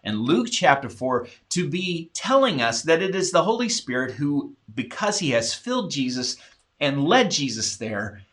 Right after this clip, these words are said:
also sustains him throughout this ordeal, sustains him through this trial. It is only after this test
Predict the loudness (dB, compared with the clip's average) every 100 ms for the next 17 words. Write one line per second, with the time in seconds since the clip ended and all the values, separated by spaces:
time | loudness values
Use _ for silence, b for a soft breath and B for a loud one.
0 | _ 2 4 6 4 4 2 2 2 0
1 | 2 2 2 0 -2 -4 -6 -4 0 4
2 | 4 2 -4 -4 -4 -6 -6 -8 -6 -10
3 | -10 -14 -16 -18 -20 -20 _ -8 -2 -2
4 | 0 -2 -2 -4 -4 -6 -8 -16 _ -10
5 | -8 -8 -8 -8 -10 -14 -8 -6 -6 -10
6 | -18 _ _ _ _ _ _ _ _ _
7 | _ _ _ _ _ _ _ _ -4 0
8 | 0 0 2 2 0 -2 0 0 0 -4
9 | 0 0 -2 -6 -4 -2 -4 -8 -14